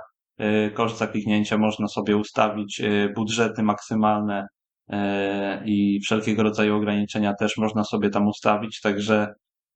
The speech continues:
y, na pewno trudniej się zaskoczyć niż tak jak w przypadku adsów. Analiza i raportowanie, czyli dzięki danym statystycznym z jakiegoś okresu możemy, y, ustawiać odpowiednie C P C, możemy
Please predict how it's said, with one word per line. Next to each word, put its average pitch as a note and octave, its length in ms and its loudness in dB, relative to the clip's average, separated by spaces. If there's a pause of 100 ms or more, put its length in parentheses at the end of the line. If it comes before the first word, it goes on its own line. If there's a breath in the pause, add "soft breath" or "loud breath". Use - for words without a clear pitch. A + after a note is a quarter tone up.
y, G#2 640 2
na A2 100 -2
pewno A#2 300 2
trudniej B2+ 380 0
się A#2+ 120 -6
zaskoczyć A#2 600 -2
niż G#2+ 180 2
tak G#2+ 140 0
jak G2+ 100 0
w - 120 -16
przypadku A2 420 0
adsów. G#2 440 0 (1300)
Analiza C3 480 2
i B2 120 0
raportowanie, A2 840 0 (400)
czyli A2+ 260 2
dzięki A2 800 2
danym A2 320 2
statystycznym A2 840 -2
z - 220 -8
jakiegoś A2 380 2
okresu A#2+ 420 0
możemy, A2 600 2 (440)
y, A2 40 0 (320)
ustawiać A2 540 0
odpowiednie G#2+ 520 -2
C G#2+ 180 0
P A2 140 0
C, A#2+ 260 2
możemy G#2+ 680 0